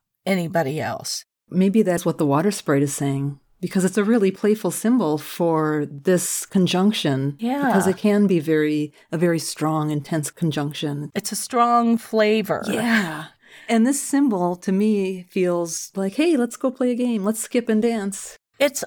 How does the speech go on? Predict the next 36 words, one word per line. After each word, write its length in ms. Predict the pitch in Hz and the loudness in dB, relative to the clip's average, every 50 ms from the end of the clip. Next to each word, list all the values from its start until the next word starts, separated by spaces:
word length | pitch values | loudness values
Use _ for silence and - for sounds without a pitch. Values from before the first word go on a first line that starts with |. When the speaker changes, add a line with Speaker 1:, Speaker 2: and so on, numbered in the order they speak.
| - - | -4 -2
Speaker 1:
always 440 | 233 269 311 349 392 370 349 - | -2 0 0 2 2 0 2 2
a 80 | 294 247 | 0 0
really 540 | 202 185 185 190 208 240 269 277 269 277 - | 0 0 -2 -2 0 0 0 0 0 -2 0
interesting 640 | - - 233 240 233 - 247 233 - - 233 226 226 | 0 2 0 0 0 -2 -6 -6 -4 0 2 2 2
symbol 640 | 220 - - 214 220 226 214 214 196 175 170 - _ _ _ - | 2 2 2 4 4 4 4 4 2 0 0 -2 _ _ _ -10
to 160 | - - 202 | -4 -2 0
me 340 | 202 196 185 185 180 165 - - | 2 2 2 0 0 -2 -6 -8
to 140 | - - 202 | -8 -6 -4
show 300 | 190 - - 220 208 196 | -4 0 2 4 6 6
up 140 | 196 202 202 | 6 6 4
in 100 | 226 220 | 2 0
Capricorn. 680 | 214 - 190 214 - 240 208 - - 170 175 180 - 196 - - | 2 2 0 0 2 0 -4 -4 -4 -4 -2 -2 -4 -6 -10 -10
Speaker 2:
Yeah. 440 | 190 196 202 202 196 190 190 180 185 | -8 -4 -4 -2 -2 -4 -6 -4 -2
Speaker 1:
It's 180 | 214 190 220 - | -2 -2 -2 -2
certainly, 1080 | - - - - - 247 277 320 330 - 240 226 214 208 190 180 180 170 165 165 - - _ | -4 -6 -4 -2 0 0 0 0 0 0 0 0 2 2 0 -2 -2 -4 -4 -6 -8 -10 _
with 260 | - 208 214 202 - | -6 -4 -4 -2 0
my 120 | 208 190 185 | 0 0 0
Saturn, 540 | - - - 185 190 202 214 202 175 170 165 | -2 -2 0 2 2 2 2 0 -2 -4 -8
it's 180 | 156 - - | -8 -10 -8
very 400 | - - 180 202 285 320 269 220 | -4 0 2 4 4 4 4 2
hard 280 | 175 175 165 170 165 - | 2 2 2 2 0 0
for 120 | - 180 | -4 -4
me 180 | 165 170 165 160 | -2 -2 -2 -4
to 200 | - - - - | -6 -10 -10 -8
relate 440 | - 175 - - 92 - - - - | -6 -6 -4 -4 -6 -6 -8 -10 -10
to 200 | - - - - | -8 -6 -4 -2
it. 260 | - 165 170 - - _ _ _ _ _ _ - | -2 -2 -4 -4 -8 _ _ _ _ _ _ -6
Speaker 2:
Well, 80 | 220 | -4
tell 180 | 220 240 240 226 | 0 0 -2 0
people 360 | 226 262 247 240 - 214 196 | 0 0 0 0 0 0 0
why 100 | 196 185 | 0 -2
you 120 | 180 180 | -2 -4
say 240 | 180 - - 175 160 | -4 -2 -2 -2 -2
that. 260 | 156 156 156 - - _ _ _ _ - | -2 -4 -8 -12 -14 _ _ _ _ -4
Speaker 1:
Well, 120 | 226 233 233 | 0 0 2
because 460 | 233 220 220 - 226 220 208 - | 2 0 0 2 2 2 2 0